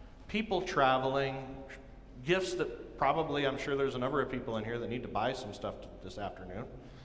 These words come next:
Whatever it is, Lord, in all the, the, the, the busyness of this season, we take this moment now in silence to talk to you. So, church, confess.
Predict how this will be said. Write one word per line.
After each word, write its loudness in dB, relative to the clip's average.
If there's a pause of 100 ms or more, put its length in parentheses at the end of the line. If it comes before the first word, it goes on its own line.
(520)
Whatever 10
it 10
is, 6
Lord, 6
in 2
all 8
the, 6
the, 2
the, 0
the -4
busyness 4
of 0
this 0
season, -2
we -2
take -2
this -2
moment -2
now 2
in -6
silence -2 (600)
to -16
talk -2
to -8
you. -10 (1040)
So, -10
church, 2 (1600)
confess. 0